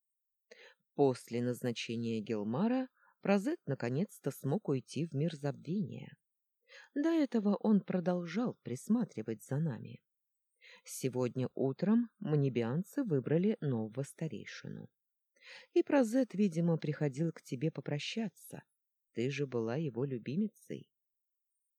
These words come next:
«Боюсь, он приходил не только за этим», внутренне поежившись, сказала Луна. Она начала рассказывать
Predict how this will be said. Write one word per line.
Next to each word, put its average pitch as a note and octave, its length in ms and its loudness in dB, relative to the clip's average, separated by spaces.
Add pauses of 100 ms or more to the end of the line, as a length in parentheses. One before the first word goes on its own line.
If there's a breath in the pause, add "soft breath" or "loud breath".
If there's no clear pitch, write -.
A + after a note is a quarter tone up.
(720)
«Боюсь, F3 580 -4
он A#3 140 4
приходил G3+ 560 0
не G3+ 200 6
только C3 400 -4
за D3+ 160 -4
этим», A#2+ 640 -4 (640)
внутренне B2 760 0
поежившись, C3+ 840 -2
сказала C3+ 560 -6
Луна. G2+ 400 -10 (1080 loud breath)
Она D#4 220 2
начала A#3 400 0
рассказывать G3+ 640 -2